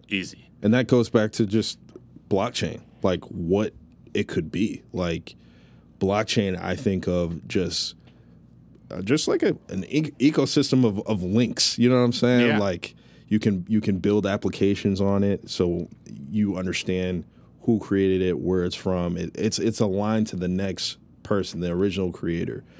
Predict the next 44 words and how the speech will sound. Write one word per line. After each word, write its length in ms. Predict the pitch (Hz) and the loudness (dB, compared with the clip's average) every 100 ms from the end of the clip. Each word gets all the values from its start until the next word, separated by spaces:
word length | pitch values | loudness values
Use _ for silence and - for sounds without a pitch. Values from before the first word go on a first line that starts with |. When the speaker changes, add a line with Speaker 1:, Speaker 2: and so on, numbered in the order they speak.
| - - - | -20 -20 -8
Speaker 2:
And 420 | 95 95 92 92 90 | -2 0 0 0 2
with, 400 | 101 90 - - - - - - - | 2 0 -4 -20 -20 -20 -20 -20 -6
um, 680 | 98 95 85 82 80 - - - - | -2 0 0 -2 -2 -6 -10 -18 -10
the 100 | - | 0
real 180 | 107 175 | 4 4
estate 280 | - 101 90 | 2 0 0
example, 640 | 82 87 85 - 85 80 - - - - | -2 -2 -2 -2 -4 -4 -10 -20 -20 -4
like, 340 | 98 87 80 - - - - - | 0 0 -2 -6 -20 -20 -20 -4
that's 220 | - 127 - | 0 0 2
perfect. 360 | 127 123 87 | 2 2 0
You 80 | 90 | 0
can 100 | 98 | -2
see 160 | - 90 | 0 0
what 200 | 82 85 | 0 0
value 360 | 95 98 113 | 0 2 2
somebody 400 | 110 113 110 113 | 2 4 4 4
bought 260 | 110 113 113 | 4 4 4
it 100 | 110 | 4
at, 560 | 113 113 113 107 - | 4 4 4 2 -2
like, 340 | - 92 95 - - - | -2 -2 -2 -8 -18 -6
all 260 | 101 117 120 | 2 4 6
those 200 | 120 113 | 4 4
different 320 | 123 95 107 | 4 4 4
Speaker 1:
Yes. 120 | 117 110 | 4 4
Speaker 2:
details 300 | 120 113 107 | 4 4 2
that 220 | 101 92 - - | 0 0 -8 -4
you 140 | 107 | 0
would 100 | 113 | 0
have 360 | 82 76 107 104 | 0 -2 -2 0
to, 80 | 113 | 0
like, 240 | 101 92 | 0 -2
just, 340 | - 92 87 - - - | -2 -2 -2 -8 -18 -4
there's 200 | - 107 | 0 2
so 360 | - - - 123 | 0 -2 2 4
much 220 | 120 107 | 4 2
information 540 | - 110 98 98 104 104 | 0 -2 0 0 2 2
when 80 | |
you're 60 | 101 | 0
trying 240 | - 104 | 2 0
to 80 | 98 | 2
buy 260 | 90 95 92 - | 2 2 0 -2
your 140 | 95 | -2
own 120 | 95 | -2
house, 380 | 98 123 117 - | -2 0 0 -2